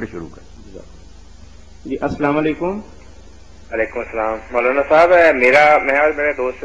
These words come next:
Speaker 3: تھے، شاہد بیٹھا ہوا ہے، تو ساڈے درمیان ایک مسئلہ چل رہا ہے۔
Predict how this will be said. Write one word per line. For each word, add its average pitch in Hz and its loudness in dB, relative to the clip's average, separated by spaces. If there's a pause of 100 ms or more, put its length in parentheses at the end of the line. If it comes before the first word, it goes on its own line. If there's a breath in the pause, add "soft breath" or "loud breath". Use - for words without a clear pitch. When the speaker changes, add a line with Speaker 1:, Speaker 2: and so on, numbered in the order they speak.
Speaker 3:
تھے، 135 -4
شاہد 131 -4
بیٹھا 131 -4
ہوا 135 2
ہے، 139 2
تو 147 -6
ساڈے 120 -6
درمیان 131 -6
ایک 127 -6
مسئلہ 127 -6
چل 127 -6
رہا 127 -4
ہے۔ 147 -6